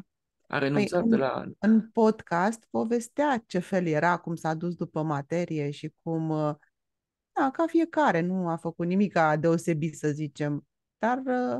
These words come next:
Speaker 2: a visat materie, pentru că așa a luat modelul din familie.
Speaker 1: Dacă poți, și te rog frumos, că așa se face cu oameni de valoare,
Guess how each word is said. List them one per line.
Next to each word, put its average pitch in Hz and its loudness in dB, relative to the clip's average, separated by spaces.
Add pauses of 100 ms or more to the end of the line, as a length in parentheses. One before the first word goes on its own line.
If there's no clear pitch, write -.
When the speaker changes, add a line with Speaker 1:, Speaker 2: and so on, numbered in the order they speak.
(120)
Speaker 2:
a 254 0
visat 311 2
materie, 254 0
pentru 175 -6
că - -2
așa 226 0
a 247 0
luat 247 2 (120)
modelul 226 0
din 180 -6
familie. 170 -4
Speaker 1:
Dacă 165 2
poți, 202 0
și 160 -10
te 147 -2
rog 196 2
frumos, 165 -2
că - -6
așa 160 0
se 208 -2
face 165 -4
cu - -10
oameni 180 0
de 180 2
valoare, 151 2